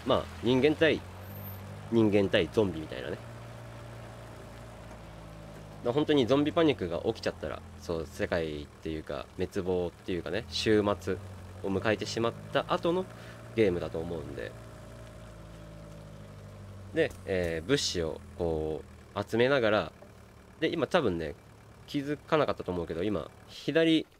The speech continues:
前と後ろのタイヤがね、今パンクしたと思うんですよ。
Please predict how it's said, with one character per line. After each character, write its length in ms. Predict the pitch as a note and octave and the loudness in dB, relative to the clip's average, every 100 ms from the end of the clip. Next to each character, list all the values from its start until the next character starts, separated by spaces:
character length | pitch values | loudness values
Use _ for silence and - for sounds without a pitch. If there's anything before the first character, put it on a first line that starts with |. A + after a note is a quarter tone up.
| _ | _
前 260 | A#2 D#3 C3+ | 2 4 2
と 140 | - | -2
後 280 | F2 - F2 | -6 -2 -2
ろ 120 | E2 _ _ _ _ _ _ _ _ _ _ - | -4 _ _ _ _ _ _ _ _ _ _ -2
の 180 | F2 - | -2 0
タ 120 | G2+ | 0
イ 60 | F#2+ | 2
ヤ 120 | F2+ | 2
が 80 | F2+ | 2
ね、 160 | F2+ _ | -2 _
今 180 | - G2+ | -4 -4
パ 180 | - C3 | -4 -6
ン 100 | D3+ | -4
ク 100 | - | -6
し 60 | C#3+ | -4
た 80 | |
と 80 | C3+ | -2
思 100 | C3 | -2
う 40 | F#2 | -2
ん 20 | |
で 60 | |
す 60 | - | -6
よ。 120 | - | -14